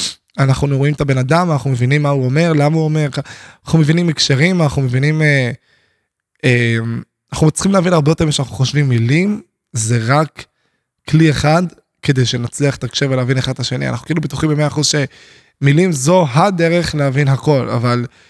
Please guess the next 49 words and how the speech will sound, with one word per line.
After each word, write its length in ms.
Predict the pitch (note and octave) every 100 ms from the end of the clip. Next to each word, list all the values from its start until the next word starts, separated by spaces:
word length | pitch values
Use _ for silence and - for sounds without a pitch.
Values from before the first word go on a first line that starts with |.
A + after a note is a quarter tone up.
| _ _ _ -
יש 160 | D3+ F3
מצב 200 | E3+ F3
שבלי 360 | - C#3 D#3
המילים 300 | E3+ D3+ D#3+
היינו 200 | D3 D3+
מבינים 300 | C3+ B2+ C#3+
הרבה, 220 | B2+ C3
הרבה, 200 | C3+ C3
הרבה, 180 | B2+ C3
הרבה 160 | B2+ C3
יותר 140 | C#3
דברים, 220 | B2 C#3+
ודווקא 300 | D3+ C#3 -
המילים, 380 | C#3+ B2+ C#3+ D3+ - _ _
אה, 60 | C#3 _ _ G#3 _ D3+
מצד 200 | D#3 C#3+
אחד, 280 | - D3 C3 - _ _ _
נותנים 180 | B2 D3+
לנו 120 | D3+
להתבטא 300 | C#3+ C3 D3+
בצורה 280 | C#3+ - C#3+
מאוד, 300 | C#3+ C#3+ D#3+
מאוד, 160 | D#3 D3+
מאוד 140 | D3
חופשית, 340 | - B2+ D3+ C3+
ולהגיע 280 | B2+ B2+
להמון, 300 | C3+ B2+ C#3
המון, 160 | C#3+ C#3+
המון 180 | C#3 C3+
דברים 220 | B2+ C#3+
ורבדים, 420 | C3 A#2+ B2 F3 F3+
אבל 140 | C3
מצד 240 | B2+ D#3 C#3+
שני, 200 | D3 D#3 _ -
המילים, 500 | C3 A#2 A2+ E3+ F#3 - _ _ _ _ _ _
באיזשהו 200 | C#3 D3+
מקום 240 | D3 D3+ D3
מאוד, 280 | D3 D#3+ D#3
מאוד, 180 | D3
מאוד 120 | D3 C#3+
דווקא 200 | C3 C#3
מצמצמות 640 | C3 - A#2 - B2 C3
אותנו, 220 | C3 A#2
מביאות 220 | A#2 C#3 C#3+
אותנו 180 | C#3
לאיזשהו 420 | C3 C#3+ - - C3
מצב 360 | B2+ D#3 D#3
שאנחנו 400 | D3+ C3+ B2+ C3+
פשוט, 420 | B2+ - D#3+ D#3